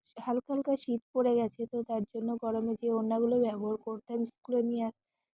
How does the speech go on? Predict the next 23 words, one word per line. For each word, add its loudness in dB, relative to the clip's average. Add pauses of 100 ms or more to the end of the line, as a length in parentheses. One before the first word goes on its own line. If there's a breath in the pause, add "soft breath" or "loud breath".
(120)
যেতাম 4
বাবুকে 6
নিয়ে, 2
তো -8
সেগুলো 2
সব -2
আমি 0
এখন -4
গুছিয়ে -2
তুলে -4
দিচ্ছি। -6
এখন -4
তো, -4 (600)
আহ, -2
বাইরে 2
যখন 6
যাই 4 (480)
প্রচণ্ড 2 (100)
ঠান্ডা 0
লাগে, 2
তো -6 (100)
চা-, -2 (340)
চাদর 6